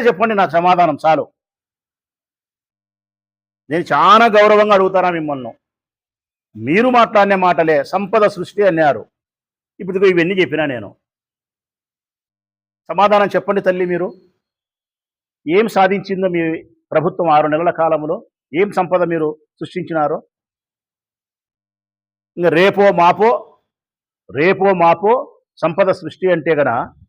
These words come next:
ఆంధ్రప్రదేశ్ రాష్ట్ర వ్యాప్తంగా గ్రామీణ ప్రాంతాలకు సంబంధించిన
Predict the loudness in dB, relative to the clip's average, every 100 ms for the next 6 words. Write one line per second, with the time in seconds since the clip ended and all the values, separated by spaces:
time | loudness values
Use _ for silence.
0 | _ _ _ _ _ _ _ _ -4 -2
1 | 0 0 2 0 2 2 2 2 2 2
2 | 0 -6 -2 0 0 -2 _ _ _ _
3 | _ _ _ -6 0 0 2 2 2 2
4 | 0 2 2 4 2 0 -4 -2 -4 -4
5 | -8 -4